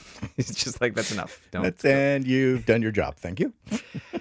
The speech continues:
Speaker 1: It is made from chopped pork or beef scraps in an aspic jelly.
Speaker 2: Mm.
Speaker 1: So if you're lactose intolerant, you could still eat head cheese.
Speaker 2: You just wouldn't want to.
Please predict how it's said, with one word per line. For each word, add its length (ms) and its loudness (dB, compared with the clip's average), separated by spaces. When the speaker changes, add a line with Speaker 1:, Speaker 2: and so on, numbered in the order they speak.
Speaker 1:
It 200 4
is 120 -2
made 280 0
from 180 -4
chopped 460 0
pork 420 0
or 100 2
beef 280 -4
scraps 560 0
in 160 -2
an 240 -6
aspic 520 0
jelly. 460 -6
Speaker 2:
Mm. 760 -4
Speaker 1:
So 160 -6
if 100 -4
you're 120 0
lactose 420 0
intolerant, 480 -2
you 80 -2
could 160 -2
still 320 -2
eat 240 -6
head 220 -2
cheese. 460 -10
Speaker 2:
You 120 0
just 200 -4
wouldn't 260 2
want 240 0
to. 180 -8